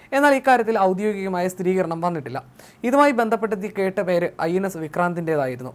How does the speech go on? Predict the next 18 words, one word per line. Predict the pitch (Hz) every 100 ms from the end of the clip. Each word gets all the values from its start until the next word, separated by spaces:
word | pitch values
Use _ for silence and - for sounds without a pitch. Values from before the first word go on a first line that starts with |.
| -
വാർത്ത | 151 156 196
സ്ഥിരീകരിക്കാറായിട്ടില്ലെങ്കിലും | 185 175 175 185 180 165 175 190 175 175 156 - - - - 208
ഐ | 247
എൻ | 262
എസ് | 277 208
വിക്രാന്ത് | 214 226 214 208
എന്ന | 196 -
ഒഴുകുന്ന | 180 196 208
പോരാളിയുടെ | 202 185 170 170 175 180 170
കരുത്ത് | 160 175 156 -
മറന്നുകൂടാ. | 135 131 120 127 - - - - _ -
ഐ | 240 277
എൻ | 302
എസ് | 311
വിക്രാന്ത് | 269 254 254 240
പിറവിയെടുത്തത് | 226 196 214 185 165 127 -
നമ്മുടെ | 170 175
കൊച്ചി | 180 175 196